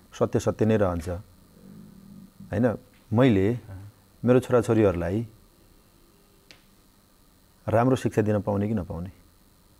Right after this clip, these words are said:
Speaker 2: त्यो त
Speaker 1: मैले
Speaker 2: सब
Speaker 1: जोडिरहेको छु त। म एउटा स्थानीय सरकार प्रमुख हुँ,
Speaker 2: अँ।
Speaker 1: मैले मेरो नगरपालिका, म एउटा चाहिँ राम्रो विद्यालय बनाउन सकिरहेकै छैन।
Speaker 2: उम्।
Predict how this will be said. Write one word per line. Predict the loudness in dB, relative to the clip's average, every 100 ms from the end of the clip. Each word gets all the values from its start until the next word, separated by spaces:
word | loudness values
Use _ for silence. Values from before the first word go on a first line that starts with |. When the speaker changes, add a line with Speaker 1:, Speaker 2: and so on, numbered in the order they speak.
| _ _ _ _ _ _ _ _ _ _ _ _ -18
Speaker 2:
त्यो | -2
त | 4
Speaker 1:
मैले | 6
Speaker 2:
सब | 6
Speaker 1:
जोडिरहेको | 6 6 4
छु | 4
त। | 4
म | 6 6 6
एउटा | 8 6
स्थानीय | 4 2
सरकार | 4 6 6
प्रमुख | 6 4 6 6
हुँ, | 4 2
Speaker 2:
अँ। | 0 -4 2
Speaker 1:
मैले | 6 6
मेरो | 6 6
नगरपालिका, | 8 8 6 6 6 6 6
म | 6 8
एउटा | 8 6
चाहिँ | 6 6
राम्रो | 6 6
विद्यालय | 4 6 6 6
बनाउन | 6 4
सकिरहेकै | 2 2 2 2
छैन। | 0 -4 -6 -12
Speaker 2:
उम्। | -12